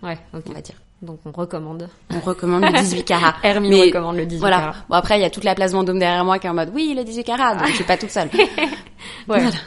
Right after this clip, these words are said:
Speaker 1: ouais, ouais. Il y a une, il y a une véracité
Speaker 2: Ouais.
Speaker 1: par rapport à tout ça.
Speaker 2: Ouais.
Speaker 1: Ok. Et sur la pierre, parce que toi, tu travailles aussi les pierres,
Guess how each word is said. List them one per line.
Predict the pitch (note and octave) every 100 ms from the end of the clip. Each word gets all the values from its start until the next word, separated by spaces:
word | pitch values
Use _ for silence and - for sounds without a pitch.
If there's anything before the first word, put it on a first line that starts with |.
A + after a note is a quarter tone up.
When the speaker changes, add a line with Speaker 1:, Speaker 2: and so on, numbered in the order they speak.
| -
Speaker 1:
ouais, | F#3 F3
ouais. | B3+ A#3
Il |
y | F#3
a |
une, | F#3
il | F3+ E3+
y |
a | F3
une |
véracité | E3+ F3 F3 F#3 G#3
Speaker 2:
Ouais. | G#3+
Speaker 1:
par | F3
rapport | D#3 D#3
à | D3+
tout | D3+ E3
ça. | G3+
Speaker 2:
Ouais. | F3+ - - - - -
Speaker 1:
Ok. | F3+ D#3+ - - - -
Et |
sur | F#3 A#3
la | A3+ G3+
pierre, | - C#4
parce | -
que | -
toi, | F#3+ A3
tu | G3+
travailles | - E3+ E3+
aussi | F#3 -
les | G#3 -
pierres, | - B3+